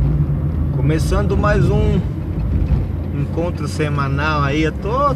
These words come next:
tô, tô dedicado, hein? Toda semana dando um tostão da minha voz para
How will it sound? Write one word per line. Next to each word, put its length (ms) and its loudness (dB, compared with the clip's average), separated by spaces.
tô, 580 2
tô 100 -2
dedicado, 800 0
hein? 160 -2
Toda 240 -2
semana 720 0
dando 260 0
um 60 -2
tostão 500 0
da 100 0
minha 160 2
voz 320 2
para 380 0